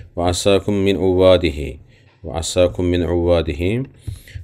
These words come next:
Cema'anallahu ve iyyakum ala cebeli Arafat. Bu da güzel bir tebrik ifadesi. Yine nes'elullaha lena ve lekum. Yukarıda,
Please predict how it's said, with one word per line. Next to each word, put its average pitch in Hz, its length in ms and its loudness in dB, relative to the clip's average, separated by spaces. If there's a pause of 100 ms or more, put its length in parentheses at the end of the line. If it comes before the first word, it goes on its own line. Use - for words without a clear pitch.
(120)
Cema'anallahu 113 1000 4
ve 104 80 6
iyyakum 104 460 4
ala 101 260 4
cebeli 98 360 2
Arafat. 92 400 0 (760)
Bu 123 80 -8
da 104 80 2
güzel 92 400 2
bir 92 140 0
tebrik 85 340 -2
ifadesi. 82 800 -4 (560)
Yine 123 280 4
nes'elullaha 120 840 2
lena 113 640 4
ve 107 200 4
lekum. 101 460 0 (180)
Yukarıda, 110 680 2